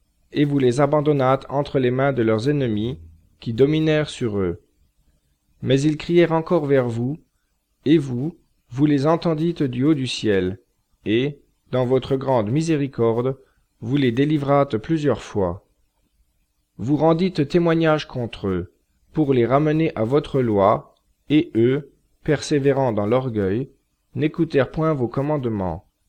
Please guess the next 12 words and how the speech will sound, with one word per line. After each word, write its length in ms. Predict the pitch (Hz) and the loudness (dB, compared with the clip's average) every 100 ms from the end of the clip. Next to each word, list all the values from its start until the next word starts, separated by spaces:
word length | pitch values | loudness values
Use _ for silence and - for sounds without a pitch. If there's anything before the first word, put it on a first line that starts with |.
| _ _ _ _ _ | _ _ _ _ _
Ils 180 | 127 135 | -4 -4
transgressèrent 800 | - 156 160 151 160 170 160 139 | -2 -2 0 0 0 2 2 2
vos 200 | 127 123 | -2 0
ordonnances, 720 | 139 131 113 95 85 - - _ _ _ _ - | -2 -2 -2 -2 -6 -10 -20 _ _ _ _ -4
bien 240 | 117 160 | 0 0
que 160 | 160 131 | 2 -2
celui 340 | - 156 160 | 0 0 0
qui 140 | 156 | -2
les 120 | 120 117 | 0 2
met 220 | 151 160 | 0 0
en 100 | 147 | -4
pratique 640 | - 127 - 123 139 - | -2 -4 -2 -6 -6 -12